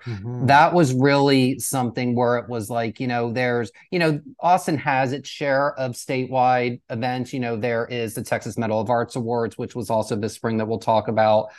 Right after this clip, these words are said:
Speaker 2: the Bullock Museum Gala for the Texas Independence Day Dinner, which we'll talk about, and the Blanton Museum celebrated its sixtieth anniversary, and that was also beyond that. And I think what was interesting with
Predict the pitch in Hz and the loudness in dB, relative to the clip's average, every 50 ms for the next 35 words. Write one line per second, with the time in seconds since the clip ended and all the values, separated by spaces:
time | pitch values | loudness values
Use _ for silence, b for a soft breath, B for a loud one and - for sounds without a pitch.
0 | B B B - 107 98 123 117 110 - - 107 101 101 98 113 127 123 123 123 | B B B -4 0 2 2 2 2 0 -2 -2 -4 -2 -4 -4 -2 -2 -2 -2
1 | 123 120 127 123 127 120 123 120 117 113 117 113 110 - 120 101 104 92 - - | -2 -2 -4 -4 -4 -4 -2 0 0 0 0 -2 -2 -4 -6 -8 -8 -6 -6 -6
2 | 104 - - 98 104 101 95 92 90 - 127 127 139 139 131 - 135 123 123 123 | -6 -6 -8 -10 -8 -6 -6 -6 -2 0 0 2 2 2 0 0 0 0 0 0
3 | 123 120 117 117 120 113 - - 123 113 - 120 117 110 - 117 107 110 110 107 | 0 0 0 0 -2 -2 -2 -2 -4 -2 0 0 0 0 -2 -2 -2 0 0 2
4 | 107 107 110 - B B B B B B - 127 120 113 113 110 110 104 98 117 | 2 0 -2 -4 B B B B B B -10 -8 -6 -6 -4 -4 -4 -4 -4 -4
5 | 117 117 127 - 127 120 117 107 95 117 110 104 104 - - 113 110 104 95 110 | -4 -4 -4 -4 -4 -4 -4 -4 -4 -4 -4 -6 -6 -4 -4 -4 -2 -2 -2 -2
6 | 107 104 92 104 101 - - 117 - - - 110 95 - 107 101 98 95 95 117 | -2 -2 -4 -6 -8 -6 -6 -8 -6 -4 -4 -4 -2 -2 -2 -2 -2 0 0 2
7 | 120 123 117 - - 110 104 101 98 101 98 B B B B 113 120 139 139 131 | 2 0 0 0 0 0 2 2 2 0 -2 B B B B 0 2 4 4 4
8 | 120 120 104 123 104 104 104 - - 107 98 98 104 98 92 90 90 90 90 85 | 2 0 2 4 4 2 2 0 -2 -4 -4 -2 -4 -4 -4 -6 -6 -8 -8 -10
9 | 85 87 - 131 131 131 135 131 - 233 262 269 - 185 175 170 135 151 143 135 | -8 -4 -2 0 2 2 2 2 2 2 2 4 4 4 4 4 4 4 4 4
10 | 117 - - - 147 143 143 - - 160 143 131 - - 139 127 123 123 123 123 | 2 0 -2 -4 -2 -2 -2 -2 0 -2 -2 -2 -2 -4 -4 -2 -2 -2 0 0
11 | 120 113 110 | -2 -2 -4